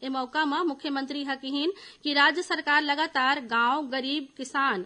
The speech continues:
और जरूरतमंद मन के हित के रक्षा बर प्रयास करत रहिथे। काली अंतर्राष्ट्रीय महिला दिवस आए। हर साल आठ मार्च के मनाए जाने वाला ये दिवस के उद्देश्य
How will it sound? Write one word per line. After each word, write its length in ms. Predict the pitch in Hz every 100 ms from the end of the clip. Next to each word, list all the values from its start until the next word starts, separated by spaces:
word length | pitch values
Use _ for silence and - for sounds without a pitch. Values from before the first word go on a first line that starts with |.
| -
और 120 | 233 233
जरूरतमंद 560 | 240 254 269 262 269
मन 180 | 254 247
के 120 | 247
हित 260 | 262 269 269 -
के 380 | 269 269 -
रक्षा 280 | 208 - 302
बर 260 | 262 247 262 - - _
प्रयास 340 | 233 226 220 226
करत 300 | 233 233 277
रहिथे। 480 | 277 277 247 185 - _ _ _ _ _ _ _ _ _ _ _ _ _ _ _ _ _ _ _ _ _ _ _
काली 280 | 302 330 403
अंतर्राष्ट्रीय 680 | 370 349 320 285 285 - 339
महिला 240 | 320 302
दिवस 360 | 262 247 247 269
आए। 340 | 254 294 330
हर 200 | - 311
साल 320 | 330 320 285 294
आठ 380 | 240 262 277
मार्च 280 | 262 254 269
के 100 | -
मनाए 360 | 240 233 240 277
जाने 300 | 254 240 254
वाला 240 | 240 233
ये 100 | 226
दिवस 340 | 220 233 269 -
के 120 | 254
उद्देश्य 680 | 220 214 269 294 330 339